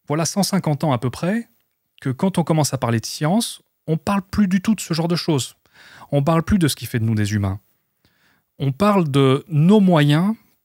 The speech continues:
pour toucher le réel du doigt le plus près possible. C'est une toute autre catégorie de conversation. Et ce qui est dommage, c'est quand l'une écrase l'autre. On n'a pas besoin de faire ça, c'est pas nécessaire. Tu vois, tu veux, tu veux qu'on parle de spiritualité, on peut parler de spiritualité pendant une heure, il n'y a aucun problème.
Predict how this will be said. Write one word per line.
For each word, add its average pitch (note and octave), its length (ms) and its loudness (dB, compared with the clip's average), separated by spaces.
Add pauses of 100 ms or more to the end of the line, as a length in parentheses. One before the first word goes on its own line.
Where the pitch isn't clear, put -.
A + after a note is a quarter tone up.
(120)
pour D3 200 -6
toucher G3 480 0
le E3 140 2
réel D#3 300 2
du C#3+ 120 0
doigt C#3+ 360 2
le C#3 120 -2
plus C#3 180 -6
près - 280 -4
possible. G#2 500 -6 (580)
C'est D#3+ 260 -4
une F3+ 140 4
toute - 380 0
autre G#3 260 0
catégorie D3 420 -2
de C#3+ 60 -8
conversation. B2 560 -6 (1200)
Et C#3 80 -2
ce - 80 -2
qui - 140 0
est F3+ 40 4
dommage, E3+ 380 2
c'est C#3+ 100 -4
quand C#3+ 140 0
l'une D3 180 2
écrase C#3+ 300 -4
l'autre. F3 360 -6 (840)
On C3+ 60 -4
n'a D3 100 -2
pas G3 100 -2
besoin - 260 -10
de - 60 -20
faire - 160 -10
ça, A#2 220 -6
c'est C3+ 140 -8
pas C#3 120 -2
nécessaire. D#3 520 -2 (540)
Tu - 80 -6
vois, D#3 200 4
tu D#3 100 -2
veux, D#3 100 2
tu - 140 -6
veux D#3 60 2
qu'on E3 80 2
parle D3 140 4
de C3+ 40 0
spiritualité, C#3+ 520 0
on F#3 60 0
peut C#3+ 80 -2
parler C3 200 0
de C3 40 -4
spiritualité C3+ 420 -4
pendant B2 200 0
une C#3 160 2
heure, D3+ 120 0
il B2+ 40 -2
n'y A2+ 40 0
a A2+ 40 2
aucun C3 220 -2
problème. A2+ 420 -4